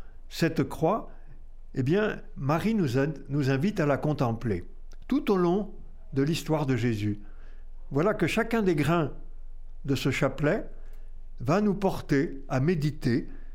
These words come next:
sur l'un des mystères que Jésus a vécu tout au long de sa vie dans l'Évangile. Et nous voyons Marie suivre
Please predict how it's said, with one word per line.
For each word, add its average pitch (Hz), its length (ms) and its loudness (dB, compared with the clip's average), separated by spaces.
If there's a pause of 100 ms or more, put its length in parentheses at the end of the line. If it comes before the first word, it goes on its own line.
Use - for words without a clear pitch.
sur 151 220 2
l'un 190 160 6
des 170 140 6
mystères 139 760 2 (540)
que 143 100 4
Jésus 131 600 2
a 135 100 4
vécu 123 580 2
tout 147 220 0
au 135 60 4
long 135 160 4
de 123 40 0
sa 120 160 2
vie 117 200 2
dans 113 100 4
l'Évangile. 104 600 0 (800)
Et 151 100 4
nous 180 100 4
voyons 196 300 4
Marie 190 380 4
suivre 160 580 2